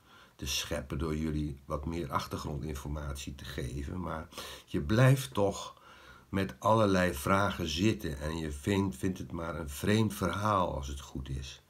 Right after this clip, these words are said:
Als je het goed gelezen hebt, vind je het zeker een vreemd verhaal. Je verliest als lezer de controle. Er zijn krachten aan het werk in dit verhaal die je geen plek kunt geven. Met andere woorden, het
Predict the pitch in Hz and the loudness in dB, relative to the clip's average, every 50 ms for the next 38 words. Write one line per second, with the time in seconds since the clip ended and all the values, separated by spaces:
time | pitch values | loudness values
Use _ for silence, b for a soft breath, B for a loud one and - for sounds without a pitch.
0 | B B B B B B B B B B B B B B 76 69 67 - - - | B B B B B B B B B B B B B B -6 -6 -4 -4 -4 0
1 | - 117 117 - - 98 95 95 92 92 90 90 85 78 73 - - 82 82 80 | 2 2 2 4 2 4 4 6 4 4 2 0 -2 -2 -4 -4 -4 -4 -2 -4
2 | 78 78 - 92 92 98 95 - 78 71 71 69 67 71 71 71 69 67 67 - | -4 0 2 4 4 4 4 2 0 0 0 0 0 -2 -2 -2 -2 -2 -4 -6
3 | 67 69 67 65 - 60 - - _ _ _ _ _ _ _ _ _ B B B | -8 -6 -6 -6 -6 -8 -12 -14 _ _ _ _ _ _ _ _ _ B B B
4 | B B B B B B B B B 82 - - 92 90 98 131 147 - - - | B B B B B B B B B -6 -4 -2 0 2 4 4 4 2 0 -2
5 | - 98 90 87 - - 90 85 87 110 117 120 120 98 104 98 98 - - - | 2 2 2 2 2 0 0 0 2 4 4 4 4 4 2 -2 -2 -4 -6 -10
6 | - - 85 - - - 87 85 73 - - - 113 110 104 92 78 69 67 67 | -8 -8 -8 -6 -4 -4 -4 -4 -2 0 4 6 6 6 6 6 4 0 -2 -4
7 | 67 67 - - - _ _ _ B B B B B B B B B B - 92 | -6 -8 -10 -12 -16 _ _ _ B B B B B B B B B B -2 -2
8 | 90 - 95 92 90 82 76 - 127 123 131 131 - - 123 107 95 101 104 98 | 0 2 2 0 0 0 2 4 6 6 6 4 2 2 0 0 2 0 0 0
9 | 101 95 87 80 90 95 98 98 95 - 87 82 80 85 85 80 - - 90 87 | 0 -2 -2 -2 0 0 0 0 0 -2 -4 -4 -4 -4 -4 -4 -4 -4 -2 -2
10 | 82 85 85 82 80 80 - B B B B B B B B - 95 98 101 101 | -2 0 0 0 0 -2 -4 B B B B B B B B 0 2 2 2 2
11 | - 110 98 90 - - - 143 151 143 143 - 87 80 73 - - 80 76 71 | 2 0 0 0 -2 -2 0 0 0 0 0 -2 -2 -2 -2 -4 -4 -4 -4 -2
12 | 71 71 73 - 95 92 85 85 - - 117 123 123 117 107 107 101 98 104 107 | -4 -4 -6 -6 -8 -8 -8 -6 -2 2 4 6 6 6 4 4 2 2 2 2
13 | 104 101 98 92 85 95 95 92 - | 2 0 0 0 0 0 -2 -2 -4